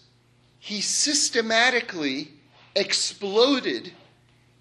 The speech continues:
every single one of our concepts of what was possible and what nature was and what the extent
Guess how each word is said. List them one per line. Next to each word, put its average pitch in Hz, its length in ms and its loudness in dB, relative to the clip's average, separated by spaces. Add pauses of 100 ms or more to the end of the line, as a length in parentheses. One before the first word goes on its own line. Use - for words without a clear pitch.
(140)
every 277 420 4
single 254 760 -2
one 196 560 0 (800)
of 208 160 4
our 214 160 6
concepts 254 1120 -2 (400)
of 180 160 2
what 262 240 4
was 254 180 2
possible 302 880 -2 (760)
and 202 220 4
what 262 240 6
nature 262 440 2
was 254 720 0 (720)
and 214 220 2
what 277 200 6
the 240 180 -2
extent 285 840 4